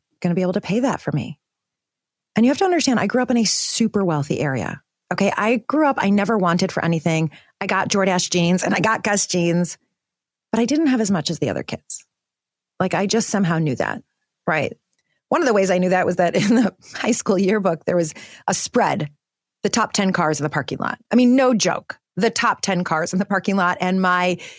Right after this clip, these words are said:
hand-me-down from my dad did not qualify. <laughs> However, I had a car and I'm, like, super, super grateful for that. But I did grow up knowing, "Oh, well,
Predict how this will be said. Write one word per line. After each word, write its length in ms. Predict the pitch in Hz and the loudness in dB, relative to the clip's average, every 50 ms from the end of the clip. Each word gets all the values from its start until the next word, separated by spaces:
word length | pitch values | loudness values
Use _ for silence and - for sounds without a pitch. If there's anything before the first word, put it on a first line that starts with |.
| - _ _ - | -20 _ _ -2
hand-me-down 920 | - 269 269 269 262 262 262 220 220 208 196 190 196 190 190 185 185 180 - | 0 2 2 4 4 4 4 4 4 4 4 4 2 2 2 2 0 -2 -4
from 200 | - - 220 208 | -4 -2 0 0
my 120 | 220 208 196 | 2 2 4
dad 340 | 202 196 180 175 170 175 156 | 2 2 2 2 2 0 0
did 120 | 196 185 | 0 0
not 180 | 190 170 165 - | 0 0 0 0
qualify. 640 | 190 180 180 226 240 254 240 233 226 262 302 247 190 156 - _ _ _ _ _ _ _ | 0 0 2 2 2 2 2 2 2 2 0 0 -2 -6 -10 _ _ _ _ _ _ _
<laughs> 520 | _ _ _ _ _ _ _ _ _ _ - | _ _ _ _ _ _ _ _ _ _ -8
However, 720 | - - 269 262 269 254 226 180 160 143 95 104 - 160 _ _ _ _ _ _ _ - | -4 -2 0 2 2 2 2 0 0 -2 -2 -4 -6 -10 _ _ _ _ _ _ _ -6
I 100 | - 226 | -4 -2
had 100 | 254 226 | -2 -2
a 40 | 226 | -2
car 540 | - - - 311 214 - - - - - _ _ _ - | -4 -4 -2 0 0 0 -2 -4 -8 -12 _ _ _ -4
and 120 | 208 214 | 0 0
I'm, 80 | 214 214 | 2 2
like, 180 | 220 208 - - | 0 0 -2 -2
super, 320 | - - - 233 - 214 | -4 -4 -4 -2 -2 -4
super 220 | - - 185 190 | -4 -4 -4 -4
grateful 300 | 175 - 165 - - 165 | -2 -2 -4 -2 -4 -6
for 140 | 147 - 151 | -6 -6 -4
that. 220 | 95 85 - - - _ _ _ _ _ _ _ _ _ _ _ _ _ _ _ _ - | -4 -4 -4 -6 -10 _ _ _ _ _ _ _ _ _ _ _ _ _ _ _ _ -2
But 100 | 294 330 | 0 0
I 80 | 330 | 0
did 240 | 277 - 392 427 - | 0 0 -2 -2 -2
grow 180 | - - 262 226 | -2 -2 -2 -2
up 160 | 220 - - | -2 0 0
knowing, 540 | 220 240 247 240 214 196 190 190 180 160 - _ _ _ _ _ _ _ _ _ _ _ - | 0 2 2 2 2 2 2 0 -2 -4 -6 _ _ _ _ _ _ _ _ _ _ _ -2
"Oh, 320 | 226 220 214 196 180 165 | 0 0 2 2 0 0
well, 460 | 160 180 175 175 175 170 165 165 151 | -2 -2 -2 -2 -2 -2 -2 -4 -6